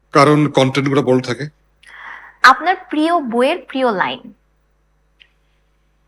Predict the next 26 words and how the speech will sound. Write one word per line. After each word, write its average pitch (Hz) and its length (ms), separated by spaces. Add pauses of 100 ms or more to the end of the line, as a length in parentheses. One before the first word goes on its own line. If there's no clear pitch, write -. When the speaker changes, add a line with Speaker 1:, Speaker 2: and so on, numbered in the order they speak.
(340)
Speaker 1:
আহ, 113 460
সৈয়দ - 500
শামসুল 135 400
হক 143 140
আর 139 80
ঈর্ষার 131 440
একটি 120 180
লাইন 107 140
আমার 104 160
প্রিয়, 110 200 (680)
"জীবনের 131 400
প্রতারণা 127 440
শিল্পে 107 300
ছায়া 90 220 (100)
ফেলে।" - 120 (1200)
Speaker 2:
অসাধারণ। - 680 (680)
শুটিং 381 420
এর 494 80
সেই 339 380
দিনের 349 320
কথা 233 340 (160)
যা 226 140
ভাবলে 214 380
এখনো 277 500
লজ্জা 175 320
পান? - 180